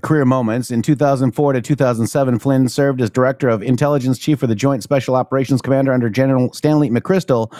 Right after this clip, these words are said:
with stints in Iraq and Afghanistan, where he was a key figure in dismantling insurgent networks.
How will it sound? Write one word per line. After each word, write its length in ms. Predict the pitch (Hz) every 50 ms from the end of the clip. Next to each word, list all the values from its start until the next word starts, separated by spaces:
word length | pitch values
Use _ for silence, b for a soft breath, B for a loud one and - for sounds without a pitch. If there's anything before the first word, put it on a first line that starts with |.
| B B B B -
with 180 | 147 135 -
stints 300 | - - 147 143 143 -
in 80 | 170 170
Iraq 340 | 185 185 160 143 143 135 -
and 80 | 165
Afghanistan, 680 | 160 143 - 156 143 143 139 127 - 139 131 131 135 131
where 140 | 135 135 131
he 120 | 131 135
was 180 | 135 131 127 123
a 60 | 113
key 200 | - - 147 139
figure 300 | - - 127 123 117 127
in 140 | 120 117 110
dismantling 760 | 131 117 - - 117 123 131 147 156 - 120 101 98 98 95
insurgent 460 | 104 120 110 - 127 120 110 110 101
networks. 520 | 110 123 131 - 98 90 85 - - -